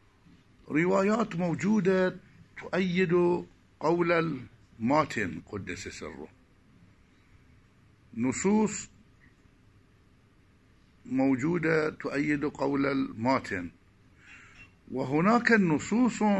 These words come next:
أو بعض النصوص تؤيد قول ال-، آه، سيد الأستاذ قدس سره. ونحن ذكرنا روايات التي ذك-، بلي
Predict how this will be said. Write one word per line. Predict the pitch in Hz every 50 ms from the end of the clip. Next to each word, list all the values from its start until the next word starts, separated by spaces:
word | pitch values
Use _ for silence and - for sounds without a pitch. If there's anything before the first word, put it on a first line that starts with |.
| 185 180 180 - - - - _ _ - - - _ _ _ _ _ _ _ -
أو | 139 151 143 139
بعض | 135 160 185 - - 170 190
النصوص | 190 185 175 170 160 - - 175 175 170 165 160 165 - - - - _ - -
تؤيد | - 127 113 147 165 170 165 160 156 165
قول | 160 165 - 151 147 147 151 143
ال-، | 143 143 143 139 - - - - - _ _ _ _ _ _ _ _ _ _ _ _ _ _ _ _ _ _ _ _ _ -
آه، | 52 - 53 - 53 104 104 104 104 104 104 104 104 104 101 101 98 104 101 87 87 87 90
سيد | - - - 131 135 127 113
الأستاذ | 113 107 - - - - - 131 123 110 95
قدس | 85 - - 92 - 82 - - - 85
سره. | - - 85 80 80 - - - - - - - - - - - - _ _ _ _ _ _ _ _ - - - - - - - - - - - - - - - - - - - - - - - - _ _ _ -
ونحن | - 156 190 220 214 208 208 220 226 220 226 220 - - 147
ذكرنا | 147 170 170 - 220 220 208 208 196 185 170 156 143 127 - -
روايات | 127 127 131 139 131 127 131 131 139 135 127 - - 127
التي | 120 117 117 117 - - 117 113 110 110
ذك-، | 107 101 117 104 - - _ _ _ _ _ _ _ -
بلي | - 107 104 104 104 107 101 104 101